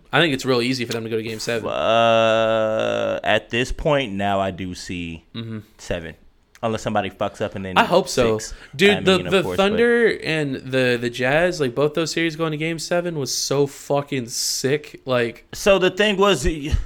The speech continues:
Speaker 1: there's something. Oh, dude, and
Speaker 2: Utah
Speaker 1: then
Speaker 2: was
Speaker 1: the
Speaker 2: up
Speaker 1: Dallas
Speaker 2: three one,
Speaker 1: Stars went to
Speaker 2: like
Speaker 1: game seven too against whoever they were playing.
Speaker 2: I
Speaker 1: And,
Speaker 2: saw
Speaker 1: like, that
Speaker 2: that.
Speaker 1: was also
Speaker 2: I saw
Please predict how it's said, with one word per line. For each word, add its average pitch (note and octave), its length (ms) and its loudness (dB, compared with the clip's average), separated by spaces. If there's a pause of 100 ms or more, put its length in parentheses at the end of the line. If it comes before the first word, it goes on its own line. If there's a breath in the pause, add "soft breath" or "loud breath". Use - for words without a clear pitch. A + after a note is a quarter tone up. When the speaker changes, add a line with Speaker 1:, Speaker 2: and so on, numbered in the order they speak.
Speaker 1:
there's F3+ 220 2
something. A#3 420 2
Oh, G3 100 6
dude, F#3+ 280 4
and F#3 100 4
Speaker 2:
Utah G3+ 280 4
Speaker 1:
then F3+ 100 4
Speaker 2:
was F3 80 0
Speaker 1:
the E3 140 8
Speaker 2:
up E3 40 8
Speaker 1:
Dallas D3 320 8
Speaker 2:
three B2 60 6
one, A2+ 40 6
Speaker 1:
Stars G3 320 6
went A3+ 140 6
to - 60 4
Speaker 2:
like G#2+ 80 -4
Speaker 1:
game E3 240 0
seven D#3+ 400 2
too F#3+ 260 2
against D#3 400 -2
whoever D#3+ 320 4
they C3 140 4
were E3+ 160 2
playing. C#3 400 0
Speaker 2:
I C3 40 8
Speaker 1:
And, B2 80 4
Speaker 2:
saw A2+ 100 4
Speaker 1:
like, G2 100 4
that - 100 6
Speaker 2:
that. F3 80 4
Speaker 1:
was C#3 100 0
also F3+ 360 6
Speaker 2:
I - 20 6
saw G#2 120 2